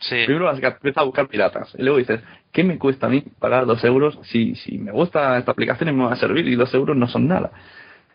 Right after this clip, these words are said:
Speaker 2: Y al final es que hay que hacerlo así. Y poquito a poco, de dos euros en dos euros, o de seis en seis, pues se hace que tampoco es hacerte millonario.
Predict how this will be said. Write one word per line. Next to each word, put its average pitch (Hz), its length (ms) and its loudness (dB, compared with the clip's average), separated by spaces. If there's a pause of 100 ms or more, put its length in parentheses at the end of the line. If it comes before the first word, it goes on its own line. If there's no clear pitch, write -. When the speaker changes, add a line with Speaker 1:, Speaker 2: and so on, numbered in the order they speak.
(220)
Speaker 2:
Y - 60 -8
al 117 80 -8
final 123 300 0
es 143 100 0
que 147 220 0
hay 135 100 0
que 120 80 0
hacerlo 113 220 -2
así. 139 240 -2
Y 127 160 0
poquito 123 320 2
a 127 40 0
poco, 160 240 0
de 139 80 4
dos 123 140 0
euros 127 220 2
en 131 80 2
dos 127 160 2
euros, 156 380 0
o - 140 0
de 123 80 2
seis 127 200 2
en 135 100 2
seis, 139 260 0
pues 123 200 -2
se 120 120 0
hace 123 360 -2 (100)
que - 100 -10
tampoco 127 680 -2
es 127 120 -2 (200)
hacerte 120 260 -2
millonario. 120 480 0